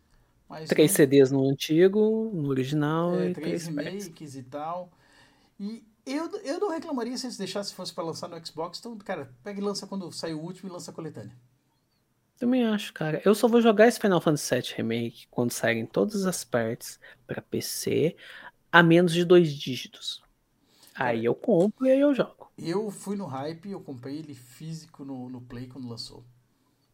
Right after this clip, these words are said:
Speaker 1: Era bem na
Speaker 2: Sei.
Speaker 1: pandemia, comecinho do, do isolamento, né, cara? Joguei,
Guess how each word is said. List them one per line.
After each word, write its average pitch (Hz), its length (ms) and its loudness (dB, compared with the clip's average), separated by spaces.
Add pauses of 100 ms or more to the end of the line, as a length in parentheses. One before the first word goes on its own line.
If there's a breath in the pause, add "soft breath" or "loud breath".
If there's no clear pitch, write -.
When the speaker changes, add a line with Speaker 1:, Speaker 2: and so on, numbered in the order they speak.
(720)
Speaker 1:
Era 123 140 -14
bem 123 160 -10
na 143 60 0
Speaker 2:
Sei. 123 100 -2
Speaker 1:
pandemia, 123 480 -10
comecinho 135 580 -16
do, 107 280 -16
do 113 120 -20
isolamento, 117 600 -14
né, 127 120 -16
cara? 110 220 -20 (880)
Joguei, 127 640 -14